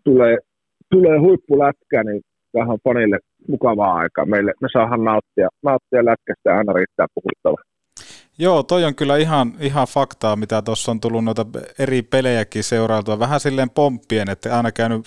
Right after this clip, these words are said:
Speaker 2: kymmenen minsaa jossain ja sitten kymmenen minsaa jossain. Niin kyllä toi niinku pelin,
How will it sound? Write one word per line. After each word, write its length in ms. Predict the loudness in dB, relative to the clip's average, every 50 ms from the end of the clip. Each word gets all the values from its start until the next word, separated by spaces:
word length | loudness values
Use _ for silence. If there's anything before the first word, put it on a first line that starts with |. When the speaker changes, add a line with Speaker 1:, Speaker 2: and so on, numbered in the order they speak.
| _
Speaker 2:
kymmenen 360 | -4 -4 -2 0 -2 -2 -2
minsaa 360 | -4 -6 -6 -6 -4 -2 -2 -2
jossain 360 | -2 -4 -4 -6 -6 -6 -6
ja 40 | -4
sitten 260 | -6 -8 -8 -8 -12 -8
kymmenen 300 | -6 -6 -4 -4 -4 -6
minsaa 300 | -6 -8 -8 -6 -6 -4
jossain. 420 | -4 -6 -6 -6 -6 -6 -6 -6
Niin 140 | -6 -10 -12 _ -18 -20 -18 -18 -20 -20 -20 _
kyllä 200 | -4 0 0 0
toi 160 | 2 2 0 0
niinku 180 | 2 -2 -2
pelin, 500 | -2 0 0 2 2 2 2 2 0 -4